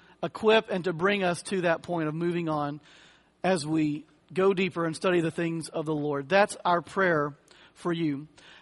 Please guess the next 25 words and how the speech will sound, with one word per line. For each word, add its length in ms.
I'm 120
out 160
of 80
time, 400
so 160
I 60
won't 280
do 140
the 80
third 260
thing. 320
Uh, 380
I 160
respect 400
your 160
time. 340
Thank 220
you 100
for 180
your 120
kind 200
attention 380
today 580
and, 240
uh, 440